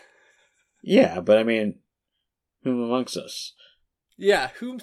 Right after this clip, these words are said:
Speaker 1: amongst us isn't <laughs> scared of sticks and birds?
Speaker 2: <laughs>
Speaker 1: Especially birds carrying sticks, or birds building nests, for Christ's sake.
Speaker 2: Yeah. That's just
Speaker 1: They build
Speaker 2: gnarly.
Speaker 1: that shit with sticks, spoiler alert.
Speaker 2: <laughs>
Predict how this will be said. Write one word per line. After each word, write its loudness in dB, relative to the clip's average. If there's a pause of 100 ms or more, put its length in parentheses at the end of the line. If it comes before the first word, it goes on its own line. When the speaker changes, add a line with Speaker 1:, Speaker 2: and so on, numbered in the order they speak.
Speaker 1:
amongst -6
us -8
isn't -12
<laughs> -
scared -8
of -10
sticks -14
and -16
birds? -18 (520)
Speaker 2:
<laughs> -4 (920)
Speaker 1:
Especially -8
birds -8
carrying -10
sticks, -14
or -10
birds -8
building -6
nests, -6
for -20
Christ's -8
sake. -8 (520)
Speaker 2:
Yeah. -2 (560)
That's -16
just -16
Speaker 1:
They -6
build -8
Speaker 2:
gnarly. -4
Speaker 1:
that -4
shit -10
with -14
sticks, -12
spoiler -8
alert. -12 (760)
Speaker 2:
<laughs> -12